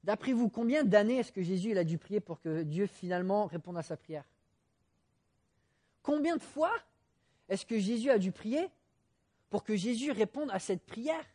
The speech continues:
d'envoyer le Saint-Esprit ? Et c'est pas une petite prière. Envoyer la troisième personne de la Trinité sur terre pour le remplacer.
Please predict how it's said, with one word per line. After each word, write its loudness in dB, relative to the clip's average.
d'envoyer -2
le -14
Saint-Esprit ? -20
Et -6
c'est -4
pas -4
une 0
petite -6
prière. -6
Envoyer 6
la 2
troisième 2
personne -2
de 6
la 6
Trinité -4
sur -6
terre -4
pour 2
le 8
remplacer. 2